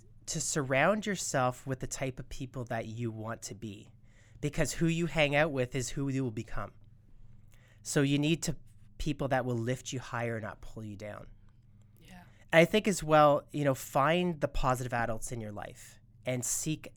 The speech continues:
Speaker 1: their advice and guidance, because, you know, you don't just wander into a jungle without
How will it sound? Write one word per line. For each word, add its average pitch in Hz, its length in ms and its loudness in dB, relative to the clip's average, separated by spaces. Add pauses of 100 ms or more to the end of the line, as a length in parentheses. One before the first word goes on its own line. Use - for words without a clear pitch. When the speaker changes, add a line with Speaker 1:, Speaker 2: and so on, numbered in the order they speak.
(400)
Speaker 1:
their 131 340 0
advice 120 420 -4
and 113 120 -10
guidance, 110 480 -8
because, 123 540 -4 (440)
you 143 100 2
know, 135 80 4
you 139 140 4
don't 147 180 6
just - 240 -4
wander 123 380 0
into 120 260 -4
a 110 60 -4
jungle 113 460 -6
without 104 420 -6